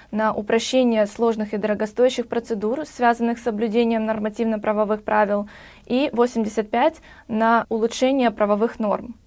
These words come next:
Африканские страны лидируют по количеству реформ.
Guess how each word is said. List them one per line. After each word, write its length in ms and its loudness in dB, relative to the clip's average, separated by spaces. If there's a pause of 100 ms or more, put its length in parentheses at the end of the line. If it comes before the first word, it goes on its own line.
(140)
Африканские 600 2
страны 420 2
лидируют 460 0
по 80 -2
количеству 500 -2
реформ. 500 -4